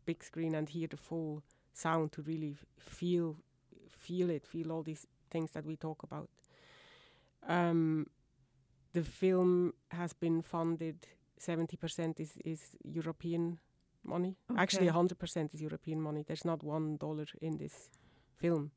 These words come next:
Speaker 1: Um, so also, if you look at all the archival footage, you know,
Speaker 2: Right.
Speaker 1: that this is, except for one monk concert, it's all
Speaker 2: Mm-hmm.
Speaker 1: European television stations, you know, in the fifties, sixties, who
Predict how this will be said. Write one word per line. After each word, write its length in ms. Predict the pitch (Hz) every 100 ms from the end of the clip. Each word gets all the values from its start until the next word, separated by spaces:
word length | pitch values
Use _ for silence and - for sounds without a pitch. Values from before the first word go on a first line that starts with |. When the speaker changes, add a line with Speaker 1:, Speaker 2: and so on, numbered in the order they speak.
| _ - - - - _ _ _ _ -
Speaker 1:
Um, 540 | 160 165 156 151 147 - _ _ _ _ _ _ _
so 560 | - - 175 170 165 - _ _ _ _ _ _ _ _ _ _ _ -
also, 300 | 180 175 180
if 120 | 170
you 100 | 180
look 200 | 175 175
at 80 | 165
all 140 | 170
the 120 | 170
archival 680 | 160 156 - 170 170 180 180
footage, 400 | - 185 175 - -
you 60 |
know, 140 | 185 170
Speaker 2:
Right. 160 | 165 165
Speaker 1:
that 160 | - -
this 160 | 165
is, 220 | 170 165 - _ _ _ -
except 440 | 175 - 185 -
for 680 | - 185 180 170 170 165 156 -
one 560 | - 165 175 180 175 175 _ _ _ _ _ -
monk 340 | 175 175 185 -
concert, 440 | - 185 190 -
it's 180 | - 170
all 220 | - 170
Speaker 2:
Mm-hmm. 80 | 175
Speaker 1:
European 760 | 180 170 - 180 175 170 165 165 _ _ _ _ _ _ _ _ -
television 420 | - 175 170 175 170
stations, 480 | - 165 170 - 175
you 60 |
know, 100 | 170
in 140 | 170 165
the 100 | 160
fifties, 540 | - 170 - 170 165
sixties, 460 | - 170 - 170 165
who 260 | 175 170